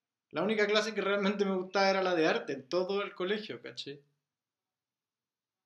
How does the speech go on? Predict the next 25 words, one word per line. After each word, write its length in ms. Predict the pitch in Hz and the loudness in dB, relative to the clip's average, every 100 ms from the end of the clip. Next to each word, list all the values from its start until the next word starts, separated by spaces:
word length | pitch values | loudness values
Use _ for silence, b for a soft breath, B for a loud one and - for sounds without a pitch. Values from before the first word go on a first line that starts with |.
| _ _ _ _ _ _ _ _ _ _ _ _ | _ _ _ _ _ _ _ _ _ _ _ _
Siento 320 | - 185 190 | -4 0 0
que 520 | 185 180 180 175 160 - _ _ _ _ | 0 2 2 2 -2 -14 _ _ _ _
ahora 320 | 139 160 180 | 0 4 4
lo, 360 | 185 175 175 170 147 156 - | 6 6 4 0 -8 -10 -4
eh, 320 | 151 156 151 | -2 0 -2
lo 320 | 151 147 147 147 | -2 -4 -4 0
pienso 460 | 165 185 190 196 | 0 0 0 0
y, 480 | 185 170 165 160 156 b b b b _ _ _ _ _ | 2 2 2 -2 -4 b b b b _ _ _ _ _
eh, 500 | - 147 143 139 135 135 135 135 135 135 131 _ | -8 -4 -2 -4 -6 -10 -12 -14 -18 -20 -20 _
me 100 | - | -2
gusta 300 | 147 226 - 160 | 0 0 0 -2
la 60 | |
historia, 340 | 151 160 156 151 | 0 -2 0 0
me 80 | |
gustan 460 | 143 202 208 165 151 | 0 -2 -4 -4 -2
las 680 | 147 - - - - - - _ _ | -2 -6 -6 -8 -10 -12 -14 _ _
ciencias, 480 | - 156 143 143 139 | -10 -8 -6 -8 -6
menos 340 | 143 143 143 | -6 -8 -10
física, 380 | - 156 147 147 | -12 -10 -8 -8
que 80 | 143 | -8
me 140 | 135 | -12
carga 220 | 143 139 | -12 -12
esa 180 | 135 - | -14 -12
weá. 320 | 139 160 160 160 b b b b b _ _ _ _ _ | -8 -8 -10 -16 b b b b b _ _ _ _ _
Eh, 840 | 139 143 139 135 135 131 131 131 | -8 -4 -4 -4 -6 -6 -10 -14